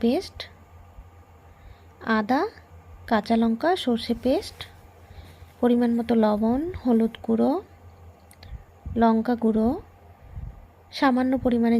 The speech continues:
জিরে গুঁড়ো দিয়ে দিলাম। এবার সর্ষে তেল দিয়ে আলুগুলোকে মশলার সাথে ভালোভাবে মিক্স করে নিচ্ছি। মিক্স করা হয়ে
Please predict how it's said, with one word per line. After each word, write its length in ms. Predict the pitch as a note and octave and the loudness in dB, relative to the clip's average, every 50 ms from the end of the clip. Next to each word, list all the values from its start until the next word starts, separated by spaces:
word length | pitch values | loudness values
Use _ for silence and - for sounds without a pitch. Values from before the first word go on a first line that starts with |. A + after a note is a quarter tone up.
| G#3+ | 2
জিরে 200 | G3+ G#3+ G3+ A3 G#3 F#3+ | 0 0 0 0 0 0
গুঁড়ো 200 | A3 G#3+ A#3+ D4+ G4+ G#4+ - - - - - - - - - - - - - - A#3+ A3+ | -2 0 0 -2 -2 -4 -8 -14 -20 -20 -20 -20 -20 -20 -20 -20 -20 -20 -10 -6 -4 -2
দিয়ে 140 | A#3 A3 G#3+ G3+ G#3 | 0 0 0 0 0
দিলাম। 260 | A3 A3+ B3 D4+ G#4 A4+ F#4+ D4 | 0 0 0 0 0 0 0 0
এবার 220 | B3+ B3 D#4 G#4+ A#4 - - - - - - - - - - - - - - - - - - - - - - - - - - | 0 0 -2 -2 -4 -6 -12 -20 -20 -20 -20 -20 -20 -20 -20 -20 -20 -20 -20 -20 -20 -20 -20 -20 -20 -20 -20 -20 -20 -6 0
সর্ষে 340 | C4 B3 A#3 A#3 - G#3+ G3 - | 0 0 0 0 -2 -6 -6 -6
তেল 180 | - G3 G3 G3+ G#3 - - - - - - - - - - - - - - - - - - - - - - - - - - - C4 A#3 | -6 -8 -6 -8 -8 -12 -16 -20 -20 -20 -20 -20 -20 -20 -20 -20 -20 -20 -20 -18 -18 -18 -18 -20 -20 -20 -20 -16 -14 -14 -10 -6 -4 -2
দিয়ে 200 | B3+ B3 C4 C4+ C4+ B3+ | 2 4 4 4 4 4
আলুগুলোকে 520 | B3 A#3+ A#3+ A#3+ A#3 A#3+ A#3 A#3+ A#3 - D4 D#4+ D4+ C4 | 4 4 4 4 2 2 2 0 0 0 0 2 2 0
মশলার 420 | A#3 A3+ - - - A#3 A#3 A3+ - | 0 -2 -4 -6 -6 -6 -4 -2 -2
সাথে 240 | A#3+ A#3 - - D#4+ A4 A#4+ - - - - - - - - - - - - - - - - A#3 A3+ | -4 -2 0 0 0 0 0 -4 -10 -20 -20 -20 -20 -20 -20 -20 -20 -20 -20 -20 -14 -10 -6 -4 -2
ভালোভাবে 500 | A3+ G#3+ G#3+ A3 A3+ A#3 B3 A#3+ C4 E4 A4 G#4 E4 | 0 0 2 2 2 2 2 4 4 4 4 4 4
মিক্স 220 | C#4 B3+ A#3 - - - - | 2 2 0 -2 -8 -6 -4
করে 180 | G#3 G#3 G#3 G3+ G3 | -2 -2 -2 -2 -4
নিচ্ছি। 360 | G3+ G3 - - - - - - - - - - - - - - - - - - - - - - - - - - - - - - A3+ | -4 -6 -8 -12 -12 -10 -8 -8 -8 -10 -14 -18 -20 -20 -20 -20 -20 -20 -18 -16 -14 -12 -12 -12 -12 -14 -16 -16 -16 -12 -6 0 0
মিক্স 240 | A#3 A3+ A#3 - - - - | 0 0 0 -4 -6 -2 0
করা 180 | A#3 A3+ A3+ A#3 A3 | 2 2 2 2 2
হয়ে 160 | A3+ A3+ A3+ | 0 0 0